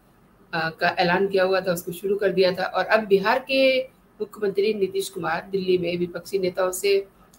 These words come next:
मुलाकात कर आगामी, अ, लोकसभा चुनाव से पहले बीजेपी विरोधी सभी दलों को एकजुट करने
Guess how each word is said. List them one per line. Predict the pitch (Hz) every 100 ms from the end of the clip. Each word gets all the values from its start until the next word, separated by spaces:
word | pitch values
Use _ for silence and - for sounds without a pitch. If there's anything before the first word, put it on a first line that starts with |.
| -
मुलाकात | 190 185 190 196 190
कर | 220 214 -
आगामी, | 165 170 175 196 214 226 - _ _ _ -
अ, | 190
लोकसभा | 190 226 - 233 220
चुनाव | 214 185 175
से | 175
पहले | 170 165 185
बीजेपी | 190 175 175 175 190 190 - _ 175
विरोधी | 180 190 190 240 185
सभी | - 202 233
दलों | 220 220
को | 226
एकजुट | 196 196 196
करने | 180 175 180